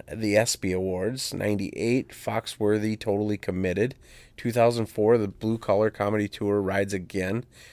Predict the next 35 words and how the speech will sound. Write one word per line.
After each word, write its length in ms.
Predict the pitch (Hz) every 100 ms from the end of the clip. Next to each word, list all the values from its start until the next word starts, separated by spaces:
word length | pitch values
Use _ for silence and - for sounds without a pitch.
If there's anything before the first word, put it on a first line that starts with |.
| -
Two 160 | - 131
thousand 360 | 135 135 131 117
four 240 | - 123
to 100 | 110
two 180 | - 123
thousand 360 | 120 117 107
six, 580 | - - - 123 110 -
the 120 | -
Blue 280 | - - 127
Col-, 320 | 117 113 101 -
Blue 240 | 113 120
Collar 320 | - 104 104
T 260 | - 113 107
V. 400 | 104 95 - 110 _ - - - -
Two 140 | 139
thousand 360 | 135 127 120 104
five, 360 | 110 113 104
Reno 280 | 107 113 110
nine 280 | 107 107 110
one 200 | 107 95
one. 320 | 95 90 95
Two 140 | -
thousand 300 | 110 110 104
five, 300 | 95 104 107
Extreme 420 | 101 - 117 113 104
Makeover. 600 | 98 - 92 92 98 110 - - -
Two 120 | -
thousand 280 | 127 120 113
five, 280 | - 107 107
Comedy 280 | 117 110 107
Central 400 | - 104 - 104
Roast. 500 | 98 98 110 - - _ _ - - - - _ -
Two 160 | 143
thousand 340 | 127 120 117 104
five, 640 | - - 110 101 110 -